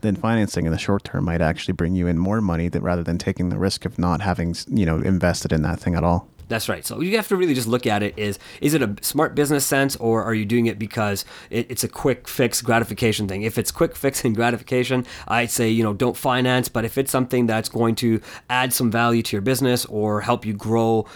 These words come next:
Speaker 2: uh, somehow, you know, definitely look at it. And you don't necessarily have to finance the whole amount. You can potentially finance a, a smaller portion, right? I know, um, when I was working in the home industry, a lot of people would come in and they'd only do the minimum five percent, uh, but then they'd end up paying f-,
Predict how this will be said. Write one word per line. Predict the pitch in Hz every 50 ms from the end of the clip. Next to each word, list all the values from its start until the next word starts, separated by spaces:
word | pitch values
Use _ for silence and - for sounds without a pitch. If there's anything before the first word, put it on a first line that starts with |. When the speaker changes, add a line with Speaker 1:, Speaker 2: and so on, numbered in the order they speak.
| - - -
Speaker 2:
uh, | - 98 101 101 104 104 95 -
somehow, | 113 - 131 120 120 117 107 110 110 110 107 107 107 - - 71
you | 110 151 120
know, | 101 101
definitely | 107 - 127 135 156 - 123 110 101
look | 107 120 120 -
at | 104 95 101
it. | 101 -
And | 120 123 117 -
you | - 139 147
don't | 151 147 131
necessarily | 135 135 - - 127 110
have | 113 113 113 -
to | 113 104
finance | - 117 113 113 113 110 104 - -
the | -
whole | - - 117 110 101 90 - - -
amount. | - 95 90 101 123 143 120 104 104 - - - - -
You | - 120
can | - -
potentially | 110 101 - 123 117 - - 113 104
finance | - - 110 107 107 107 104 104 104 -
a, | - 104 104 104 101 107
a |
smaller | 107 - 131 131 131 143 135
portion, | - - - 92 92 - - 101
right? | 104 110 110
I | 110
know, | 113 117 113 110 110 - - - - -
um, | - 107 110 107 110 -
when | 117 120 117 117
I | 110
was | 107 104
working | 113 113 110 - 113
in | 104 104
the | 107
home | 110 127 127 139 139
industry, | 123 113 110 107 - - 117 110 107 - - - - -
a | -
lot | 104 113 120 120
of | 104
people | - 120 104 123 113 110
would | 107 110 101 -
come | - 117 110
in | 110 110 110 107
and | 104 107
they'd | 107 107
only | 95 120 123 131 123
do | 113 123
the | 110
minimum | 107 110 120 117 113 107 107
five | 101 - 120 107 104 -
percent, | - 107 - - 151 131 104 95 - - - - - -
uh, | - 107 107 104 104
but | - 117 117 110 107
then | 120 117 117
they'd | 117 113 107 - -
end | 120 120 113
up | 110 -
paying | - - 123 113 110 110
f-, | -